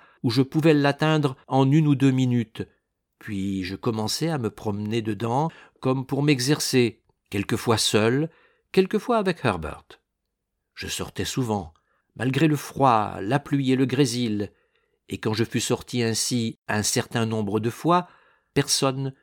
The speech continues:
ne fit plus attention à moi. Je me tins d'abord au-dessus du pont de Blackfriars, mais à mesure que les heures de la marée changèrent, j'avançai vers le pont de Londres. C'était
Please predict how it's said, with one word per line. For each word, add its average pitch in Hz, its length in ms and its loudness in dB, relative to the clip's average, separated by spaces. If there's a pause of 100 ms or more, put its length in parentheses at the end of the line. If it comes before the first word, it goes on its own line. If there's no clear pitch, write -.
(180)
ne 120 80 2
fit 123 160 -4
plus 123 260 -2
attention 117 480 -2
à 101 80 -2
moi. 80 380 -10 (840)
Je 117 140 -4
me 139 140 0
tins 185 200 -2
d'abord 160 600 0 (260)
au-dessus 113 520 -2
du 101 180 -6
pont 165 400 -2
de 104 80 -8
Blackfriars, 95 960 -4 (500)
mais 110 380 -2 (380)
à 120 120 -2
mesure 127 460 2
que 127 80 2
les 117 260 0
heures 127 140 4
de 120 80 0
la 123 100 0
marée 120 300 0
changèrent, 160 640 -2 (420)
j'avançai 147 680 -2 (160)
vers 110 180 0
le 110 120 2
pont 113 200 -2
de 104 80 0
Londres. 95 560 -4 (600)
C'était 117 600 4